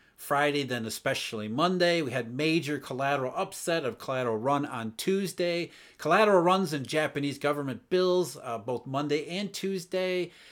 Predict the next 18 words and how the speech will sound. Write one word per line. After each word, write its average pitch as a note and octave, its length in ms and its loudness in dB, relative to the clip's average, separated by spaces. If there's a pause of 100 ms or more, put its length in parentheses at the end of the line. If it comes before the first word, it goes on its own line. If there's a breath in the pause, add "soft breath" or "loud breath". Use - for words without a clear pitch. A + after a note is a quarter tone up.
And F#3 100 -2
today B3+ 300 10
we've B3 180 2
got G3 280 2
the, - 200 0
it's - 180 -6
Thursday. C#3 460 0
That D#3 200 0
means C#3+ 200 -4
it's D3 120 -8
time C3 260 -6
for C3+ 140 -6
the C3+ 100 -4
regular A#2 480 -4
foreign A#2+ 480 -6
eight-week A2 420 -12
bill F#3+ 220 0
auctions, E3+ 640 -2